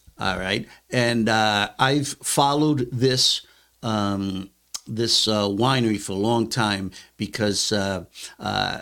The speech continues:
as, uh, as when it's revealed, the, the family originally came from France, uh, where there were five generations of winemakers, and then they went to,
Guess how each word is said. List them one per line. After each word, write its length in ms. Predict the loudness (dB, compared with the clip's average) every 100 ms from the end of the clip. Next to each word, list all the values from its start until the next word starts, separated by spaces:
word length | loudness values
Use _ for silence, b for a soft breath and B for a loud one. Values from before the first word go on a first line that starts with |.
| -6
as, 280 | -4 -2 -2
uh, 200 | -2 -4
as 220 | -4 -6 -6
when 220 | -2 0
it's 180 | 0 -2
revealed, 540 | -2 0 2 2 0 B B B
the, 140 | -4
the 180 | 0 -2
family 480 | 0 2 2 4 2
originally 580 | 4 2 2 2 2 0
came 320 | 0 2 2
from 260 | 0 -2
France, 580 | -4 -2 2 2 2 -2 b b b
uh, 400 | -4 -2 -2 -2
where 140 | 0 2
there 120 | 2
were 180 | 2 -2
five 380 | 0 2 2 2
generations 800 | 2 2 2 2 2 0 0 0
of 140 | 0
winemakers, 880 | 2 2 4 2 0 -4 -6 -4 -4 b b b
and 260 | 0 2
then 600 | 2 2 2 2 2 0 b b b -12
they 280 | -2 0
went 400 | 2 0 -2 -4 -12 -10
to, 420 | -4 -2 -2